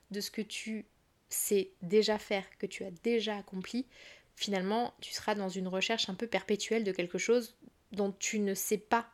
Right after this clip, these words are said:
exactement ce que t'as envie au bout. J'espère que je suis claire sur cette partie-là, mais, euh, quand on est toujours dans la recherche du plus, c'est que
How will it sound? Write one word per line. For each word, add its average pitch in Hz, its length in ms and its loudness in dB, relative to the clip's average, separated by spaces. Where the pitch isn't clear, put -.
exactement 202 600 0
ce - 100 -6
que - 80 0
t'as 202 140 0
envie 196 260 0
au 208 60 4
bout. 175 280 -4
J'espère 190 360 0
que 233 120 0
je 208 100 -2
suis 202 220 -4
claire 220 240 2
sur 214 120 -6
cette 196 160 -4
partie-là, 196 380 -2
mais, 180 140 -2
euh, 175 160 -2
quand 233 260 0
on 220 80 0
est 220 260 0
toujours 220 300 -4
dans 202 140 0
la 180 120 0
recherche 196 380 0
du 180 120 -8
plus, 247 260 -6
c'est - 220 -2
que - 220 -6